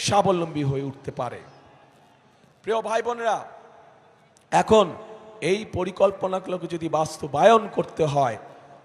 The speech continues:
আমরা তো বাস্তবায়ন করব, আল্লাহর রহমতে আপনাদের সমর্থন নিয়ে আমরা সরকার গঠন করলে আমরা একটা পরিকল্পনা বাস্তবায়ন করব, কিন্তু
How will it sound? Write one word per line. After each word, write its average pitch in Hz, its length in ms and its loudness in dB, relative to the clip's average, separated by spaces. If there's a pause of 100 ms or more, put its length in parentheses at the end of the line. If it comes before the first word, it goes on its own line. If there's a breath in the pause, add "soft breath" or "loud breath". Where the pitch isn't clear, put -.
(140)
আমরা 180 240 -2
তো 175 120 -8
বাস্তবায়ন 147 600 -4
করব, 139 160 -6 (120)
আল্লাহর 143 260 -4
রহমতে 143 300 -8
আপনাদের 143 420 -8
সমর্থন 156 360 -6
নিয়ে 139 200 -10
আমরা 135 140 -8
সরকার 143 440 -4
গঠন 135 260 -10
করলে 131 240 -6
আমরা 127 140 -6
একটা 123 160 -8 (100)
পরিকল্পনা 120 480 -8
বাস্তবায়ন 123 480 -12
করব, 101 160 -16 (600)
কিন্তু 208 180 -14